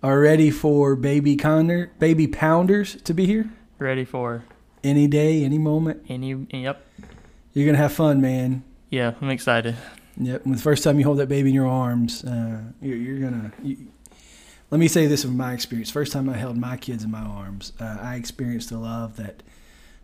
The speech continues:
Speaker 1: uh, the love of Christ in
Speaker 2: Yeah.
Speaker 1: a way that I'm holding this child that's my flesh and blood, um, and excitement and love and fear,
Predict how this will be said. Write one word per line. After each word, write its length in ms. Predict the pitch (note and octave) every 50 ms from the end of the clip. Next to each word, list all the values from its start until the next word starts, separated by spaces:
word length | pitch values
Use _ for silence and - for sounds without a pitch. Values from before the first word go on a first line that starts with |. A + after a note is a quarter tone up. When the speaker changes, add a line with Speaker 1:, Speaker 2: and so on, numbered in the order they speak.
| - -
Speaker 1:
uh, 760 | A2+ A2 A2 A2 G#2+ G2+ G2+ G2+ G#2+ A2+ A2 G#2 G#2 G2+ G#2+
the 100 | B2 C3+
love 160 | C3 C3+ C3+
of 160 | A#2+ A#2 - -
Christ 560 | - A#2+ F#2 F#2 G2+ - - - - - - - - - -
in 60 | B2 A#2+
Speaker 2:
Yeah. 120 | A#2 A#2 A#2+
Speaker 1:
a 20 |
way 180 | B2 A#2 A#2+ A#2
that 100 | A#2 A#2+
I'm 120 | C3 B2
holding 260 | - C3+ C3+ C3+ B2
this 160 | B2 A#2 -
child 440 | - - - B2 A#2+ A#2 A#2 A2 A2
that's 200 | G#2+ - - - - - - - - - - - - -
my 220 | - C3+ C3+ C#3
flesh 320 | - - C3+ C3 B2 - -
and 100 | A#2 A2+
blood, 480 | A2+ A#2 A#2+ A#2 A2 G#2+ G#2+ A2 A2 - - -
um, 640 | - A#2 A2+ A2+ A2 A2 G#2+ G#2 G#2 G#2 G2+ G#2 A2 - - - _ - - - - - - - - - _ - -
and 320 | C3 B2+ B2 A#2+ A#2 A2+
excitement 800 | G#2 G#2 - - D3+ C#3 C#3+ C#3+ - C#3 C#3 C3+ C3 C3 - -
and 180 | B2 A2 A2+ A#2
love 640 | C3 C#3 C#3 C3+ C3+ C3+ C3+ C3 B2+ A#2+ - - -
and 420 | - B2 A#2+ A2+ A2+ A#2 A2+ A2 A2
fear, 560 | - - D3+ D3 D3+ D3+ E3 G3 - - -